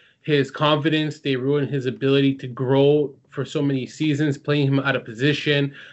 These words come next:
playing him in a three five two that he didn't suit, um, playing him as a striker that is not his role.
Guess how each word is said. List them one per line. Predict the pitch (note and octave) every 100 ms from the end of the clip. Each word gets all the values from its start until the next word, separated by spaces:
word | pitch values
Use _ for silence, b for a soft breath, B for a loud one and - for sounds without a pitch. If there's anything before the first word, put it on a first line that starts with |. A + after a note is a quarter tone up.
| B -
playing | D#3+ D3+
him | C#3+ D3+ D3
in | C#3+
a | C3+ -
three | D#3 D#3
five | D3+ C3
two | - D#3
that | C#3 B2+
he | C3+
didn't | C3 C#3+ D3 C#3
suit, | - - D3+ D#3 D#3
um, | C#3 B2 A#2 A2 -
playing | D#3 D#3
him | C#3+ C#3+
as | B2+
a | A2
striker | - C#3+ D3 D3 D3+ D3
that | C3+ B2+ D3
is | C#3 -
not | C#3 C#3+
his | C#3 A2+
role. | C3+ D3+ D#3 D3+